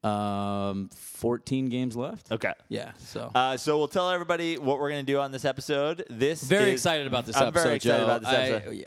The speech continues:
Speaker 1: I, I, I put a lot of, uh, a thought into this, and, uh, had to rewatch some movies and, and watch a movie that I, uh,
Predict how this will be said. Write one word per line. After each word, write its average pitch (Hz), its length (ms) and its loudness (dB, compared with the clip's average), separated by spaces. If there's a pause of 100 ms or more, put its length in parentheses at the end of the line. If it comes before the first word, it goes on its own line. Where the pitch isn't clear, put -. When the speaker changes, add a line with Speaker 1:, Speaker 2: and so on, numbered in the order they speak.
Speaker 1:
I, 123 180 2
I, 117 100 -2
I 123 40 2
put 147 200 0
a 143 40 -2
lot 135 260 -2
of, 123 300 -2
uh, 113 500 0
a 117 100 -6
thought 113 260 0
into 107 220 -6
this, 104 480 -4 (100)
and, 104 420 -2
uh, 104 160 0
had 120 200 -2
to 131 60 -2
rewatch 127 380 -2
some 120 160 -4
movies 117 440 -2
and, 107 260 -4
and 110 400 -4 (420)
watch 120 280 0
a - 80 -6
movie 117 720 0
that 107 420 -2
I, 107 300 -2
uh, 104 280 -2